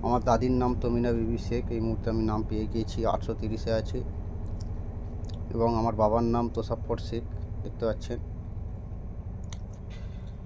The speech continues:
এখানে মে-, মেল হ-, এ, মেল হলে তার বাবার নাম থাকবে, আর ফিমেল হলে তার স্বামীর নাম থাকবে, দেখতে পাচ্ছেন। তো আমার দাদির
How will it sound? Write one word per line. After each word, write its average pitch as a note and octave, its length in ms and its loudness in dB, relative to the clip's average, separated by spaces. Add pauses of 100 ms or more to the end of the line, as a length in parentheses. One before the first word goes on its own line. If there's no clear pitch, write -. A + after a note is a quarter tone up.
(120)
এখানে A2+ 480 0 (1300)
মে-, A#2+ 320 0 (1300)
মেল C3 360 6
হ-, B2+ 180 0
এ, B2 180 2
মেল C3 380 4
হলে C3+ 280 4
তার B2 180 4
বাবার A#2 280 6
নাম B2 200 2
থাকবে, B2 400 -2 (760)
আর F#2 160 -2
ফিমেল B2 320 4
হলে B2 320 0 (300)
তার A2 180 2 (120)
স্বামীর A2+ 340 2
নাম A2+ 240 2
থাকবে, G2+ 300 -4
দেখতে A2+ 240 -4
পাচ্ছেন। B2 320 -4 (1300)
তো G#2+ 60 0
আমার G#2+ 180 0
দাদির A2 320 2